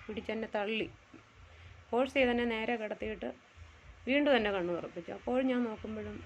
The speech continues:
ഇതേ വാക്യം തന്നെയാണ് അവിടെ എഴുതി വച്ചിരിക്കുന്നത്. "കർത്താവേ, കർത്താവേ"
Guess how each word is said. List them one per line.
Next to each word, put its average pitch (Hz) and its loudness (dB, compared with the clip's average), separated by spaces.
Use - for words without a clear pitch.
ഇതേ 226 2
വാക്യം 226 0
തന്നെയാണ് 202 -6
അവിടെ 98 -6
എഴുതി 98 -4
വച്ചിരിക്കുന്നത്. 175 -8
"കർത്താവേ, 233 0
കർത്താവേ" 214 -6